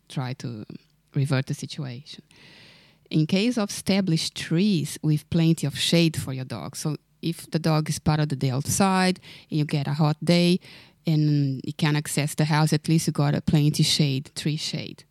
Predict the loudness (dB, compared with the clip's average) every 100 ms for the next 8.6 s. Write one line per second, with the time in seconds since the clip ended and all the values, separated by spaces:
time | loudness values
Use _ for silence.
0 | -14 -10 -6 -6 -6 -10 _ -20 -20 _
1 | _ -10 -6 -2 -2 -2 -2 -2 -2 -2
2 | 0 0 0 0 0 -2 -4 -2 -2 -2
3 | -4 -4 -6 -6 -8 -8 -6 -4 -6 -6
4 | -6 -8 -8 -10 -12 -10 -10 -12 -16 -20
5 | _ _ -6 -6 0 0 2 -2 -2 -4
6 | -4 -6 -6 -6 -6 -6 -8 -8 -8 -10
7 | -14 -12 -10 -8 -8 -10 -10 -10 -8 -6
8 | -8 -10 -12 -12 -16 -20